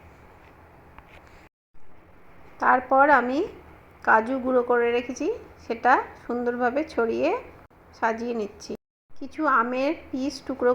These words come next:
করে রেখে সেটা দিয়ে সাজিয়ে নিলাম। তাহলে সুজি দিয়ে তৈরি আমের কেক।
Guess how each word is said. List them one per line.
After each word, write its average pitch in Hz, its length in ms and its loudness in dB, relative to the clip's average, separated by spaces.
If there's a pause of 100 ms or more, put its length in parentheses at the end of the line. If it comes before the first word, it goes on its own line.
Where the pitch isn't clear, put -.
করে 247 260 2
রেখে 285 260 0 (1600)
সেটা 233 300 -4
দিয়ে 247 220 -4
সাজিয়ে 220 340 2
নিলাম। 202 240 -4 (1000)
তাহলে 247 340 2 (220)
সুজি 262 380 -4
দিয়ে 277 160 -2 (140)
তৈরি 247 340 2 (540)
আমের 247 240 -2 (100)
কেক। 180 180 -4